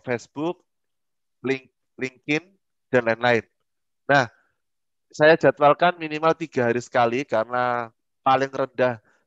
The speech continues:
paling rendah retensinya itu adalah G M B. G M B itu kalau lebih dari tiga hari Anda nggak bikin posting,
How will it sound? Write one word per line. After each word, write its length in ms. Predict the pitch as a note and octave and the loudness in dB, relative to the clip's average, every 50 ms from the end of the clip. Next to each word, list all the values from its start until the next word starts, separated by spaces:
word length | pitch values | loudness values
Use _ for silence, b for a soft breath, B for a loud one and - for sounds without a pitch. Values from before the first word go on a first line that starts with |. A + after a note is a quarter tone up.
| _ - | _ -2
paling 240 | A#2+ B2+ C3 C3 B2+ | -2 0 0 0 -2
rendah 320 | B2+ B2+ B2+ B2 A#2+ A#2 | -2 -6 -4 -4 -4 -2
retensinya 640 | A#2 A#2+ A#2 - - A#2+ A#2+ _ - B2+ B2+ C#3 C#3 | -2 -2 -4 -4 -6 -8 -8 _ -16 -10 -6 -6 -6
itu 160 | C3 - C3+ | -4 -4 -6
adalah 320 | B2+ A2+ A#2 A2 A2 A2+ A2+ | -8 -6 -4 -2 -2 -2 -4
G 240 | _ - B2+ A#2 | _ -6 -6 -4
M 80 | A2+ A2 | -4 -4
B. 240 | A2 - A#2 C3 C#3+ | _ -10 -10 -10 -10
G 160 | - - A2+ | -6 -6 -6
M 80 | A2 A2 | -6 -6
B 160 | G#2+ A2+ A#2+ | -6 -10 -10
itu 80 | C3+ | -8
kalau 240 | C#3 C3 B2+ A#2+ B2+ | -4 -2 -2 0 0
lebih 240 | A#2+ B2+ B2 - B2 | -2 -4 -6 -8 -8
dari 240 | A2+ A#2+ A2 G#2+ - | -4 -4 -4 -4 -4
tiga 320 | A#2+ A#2+ - A#2 A2 G#2+ | -12 -8 -6 -4 -2 -2
hari 160 | G#2+ A#2+ B2 | -2 -2 -2
Anda 240 | A2+ A#2+ A#2 A#2 A#2 | -4 -4 -2 -4 -4
nggak 160 | A2 G#2 G2+ G#2+ G2+ | -4 -6 -10 -10 -10
bikin 160 | A#2 A2+ G2+ | -10 -10 -8
posting, 400 | A#2 A#2 A2+ - D3 D3+ D3+ - | -8 -8 -6 -4 -4 -4 -4 -6